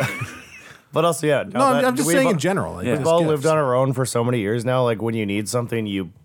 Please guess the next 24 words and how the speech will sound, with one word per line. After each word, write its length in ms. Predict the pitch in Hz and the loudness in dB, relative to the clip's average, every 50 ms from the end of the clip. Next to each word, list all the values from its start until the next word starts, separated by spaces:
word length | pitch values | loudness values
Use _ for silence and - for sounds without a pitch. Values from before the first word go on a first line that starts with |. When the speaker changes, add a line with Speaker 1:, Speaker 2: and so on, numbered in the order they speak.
| _ - - | _ -12 -8
Speaker 1:
you 100 | 110 98 | -8 -6
buy 240 | - - - 101 107 | -4 -2 0 0 0
Speaker 3:
just 140 | 110 - | 0 0
Speaker 1:
it 40 | - | 0
when 60 | 156 | 0
Speaker 3:
get 80 | 147 117 | 0 0
Speaker 1:
you 60 | 107 104 | 0 -2
Speaker 3:
it. 40 | 104 | -2
Speaker 1:
need 180 | 107 107 104 | -4 -2 0
it. 140 | 117 127 - - - | 0 -2 -2 -4 -8
So, 160 | - - 92 | -10 -8 -6
yeah, 80 | 92 95 | -2 0
Speaker 3:
Or, 140 | 143 156 165 | 2 2 2
and 160 | 160 156 160 | 2 2 2
Speaker 1:
no. 60 | 165 165 | 2 4
Speaker 3:
even 180 | 160 147 143 | 4 2 2
if 140 | 139 127 - | 0 0 0
you 100 | 131 120 | 0 0
want 320 | 113 120 131 135 127 98 | 2 2 2 2 0 -2
it, 80 | 92 - | -4 -6
you 120 | 107 113 104 | -4 -4 0
buy 340 | 113 123 117 107 98 98 98 | 2 2 2 2 0 0 -2
it. 100 | - - | -4 -4
Like, 440 | 98 113 104 101 101 101 101 95 | -2 -2 0 0 -2 -2 -4 -6